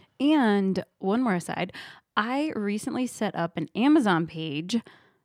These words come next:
for all of these links. So you can either go to the show notes and you can click on the individual links, or I have this page on Amazon. We're calling it, like, uh, How to Catholic Favorite Things, something like that.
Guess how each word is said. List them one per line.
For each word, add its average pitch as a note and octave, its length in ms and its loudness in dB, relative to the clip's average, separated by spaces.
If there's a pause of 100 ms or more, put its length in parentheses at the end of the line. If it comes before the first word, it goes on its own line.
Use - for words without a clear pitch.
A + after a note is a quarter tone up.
(220)
for G#3 420 6
all G3+ 140 4
of F#3+ 100 0
these E3 220 -2
links. - 520 -2
So G3 280 2
you F#3 160 4
can G#3+ 120 0
either C#4 220 2
go G#3+ 160 4
to F3+ 60 2
the F3 80 0
show F3 260 0
notes B3 420 -2
and F#3+ 80 -2
you F3 80 0
can F3 140 -4
click - 240 -6
on F3 160 0
the - 100 -6
individual F3 540 2
links, D4 320 0 (100)
or A#3+ 300 10 (360)
I F#3+ 60 -2
have G#3 360 2
this G3 180 0
page A#3 300 0
on B3 120 4
Amazon. E3+ 640 2
We're E3+ 140 -2
calling F3 300 -2
it, D#3+ 180 -4
like, - 320 -8 (640)
uh, C#3+ 200 -4
How G3 200 4
to G3 120 -2
Catholic F3 400 -2
Favorite E3+ 440 -4
Things, D#3+ 340 -4
something G3+ 240 2
like E3+ 160 0
that. E3 240 2